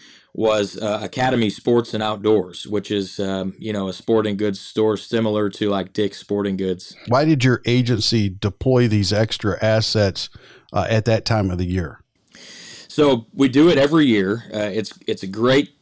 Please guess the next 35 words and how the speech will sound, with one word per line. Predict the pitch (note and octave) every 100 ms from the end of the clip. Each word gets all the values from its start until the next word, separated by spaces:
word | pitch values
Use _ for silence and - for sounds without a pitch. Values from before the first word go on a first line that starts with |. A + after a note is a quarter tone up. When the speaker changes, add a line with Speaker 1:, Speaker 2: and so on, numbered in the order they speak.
| _
Speaker 1:
source | - C#3 C#3 -
of | G2+
overtime, | A#2+ A#2+ - G#2+ G#2 G2+
but | G#2 G#2
realistically, | G#2+ C3 A#2+ B2+ C3 A2 - G#2+ G2+
you | G#2 A2
know, | G#2
between | F#2+ B2+ A2
Black | G#2+ A#2 B2
Friday | A#2+ A#2 A#2+ G#2+
and | F#2
Christmas, | - B2 - G#2 G2
that's | A2+ A2+ -
the | G2+
heaviest | A2 A2 G#2 G2 -
days | G#2+ A2 G#2+ G2+
for, | - G2+ G2 F#2+ F#2 - -
uh, | G2 F#2
retail | G#2 A#2 A2 G2
shopping. | - G#2+ F#2 G2 F#2 G#2+
Being | A#2+ A#2
that | A2+ G#2
we | G#2
are | G#2+ G2+
a |
massive, | G2 G#2+ G2+ G#2 F#2 - -
uh, | F#2 G2 F#2+ F2+
retail | G#2 A2 - G2 F#2 - - - -
city | - - C#3+ G2 G#2+
in | G#2 - G#2
that | A2+
particular | - G#2 G#2 F#2 G2
part | F2 G#2+ G2
of | F2+
town, | G#2 F#2+ G2+